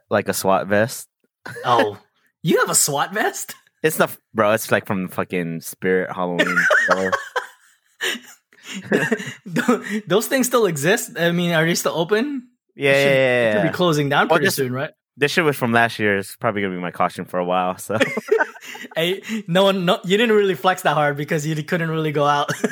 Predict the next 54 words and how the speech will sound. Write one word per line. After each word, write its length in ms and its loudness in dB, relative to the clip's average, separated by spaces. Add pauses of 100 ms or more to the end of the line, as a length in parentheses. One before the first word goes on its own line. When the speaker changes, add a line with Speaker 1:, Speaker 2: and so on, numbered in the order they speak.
(540)
Speaker 1:
Yeah, 240 4
Speaker 2:
So 100 4
Speaker 1:
true. 240 0
See, 160 -4
no 160 2
one's 160 0
seen 240 -6
it. 240 -10 (640)
Speaker 2:
<laughs> 500 -14
Speaker 1:
By 180 4
the 60 6
time 320 2
next 240 2
year, 120 4
it'll 120 4
be 160 0
two 160 -8
years 260 2
already, 240 4
and 80 0
no 120 2
one's 180 -2
even 180 -4
gonna 140 -2
remember. 500 -2 (380)
Speaker 2:
<laughs> 380 0
That's 260 0
true. 300 0
Man, 260 2
I, 300 2
yeah, 200 -2
I 80 4
didn't, 220 -2 (340)
I 120 2
was, 360 -4 (280)
I 120 4
didn't 200 2
even 120 -4
bother. 440 -2
I'm 100 -2
like, 160 2
"You 80 0
know 80 4
what? 160 4
I'm 100 2
not 140 4
even 140 -4
gonna 120 -6
dress 260 -4
up 100 -16
this 180 -6
year. 140 -10
Screw 260 -8
it." 160 -12